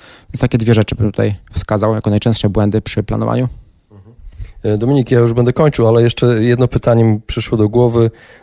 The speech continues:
Speaker 2: Zadałbym ci, bo na początku naszej rozmowy powiedziałeś o jakimś narzędziu. Jakich narzędzi można używać do planowania? I, no, użyłeś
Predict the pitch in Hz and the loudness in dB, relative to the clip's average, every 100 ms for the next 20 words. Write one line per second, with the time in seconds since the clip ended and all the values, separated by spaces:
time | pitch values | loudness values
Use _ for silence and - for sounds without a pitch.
0 | _ 110 107 127 135 135 - 123 117 113 | _ -4 0 0 0 -2 -4 -4 -2 -2
1 | - 107 123 160 151 - 120 113 110 120 | -2 -2 0 0 0 0 0 0 0 -2
2 | 113 135 123 113 117 113 123 123 - 113 | 0 0 0 -2 -2 0 0 0 0 -2
3 | 120 104 117 110 123 95 85 85 - - | -2 0 0 2 2 2 0 -4 -6 -10
4 | 117 - 131 131 113 92 90 87 82 82 | -6 -2 0 2 2 2 0 0 0 -2
5 | 80 80 80 87 82 85 80 82 87 82 | -2 -2 0 0 2 2 2 2 0 -2
6 | 85 82 85 87 92 - - _ - 101 | -4 -4 -6 -8 -10 -16 -20 _ -8 -8
7 | - 113 120 - - - - - 120 113 | -8 -12 -14 -18 -20 -20 -10 -4 0 0
8 | - | -4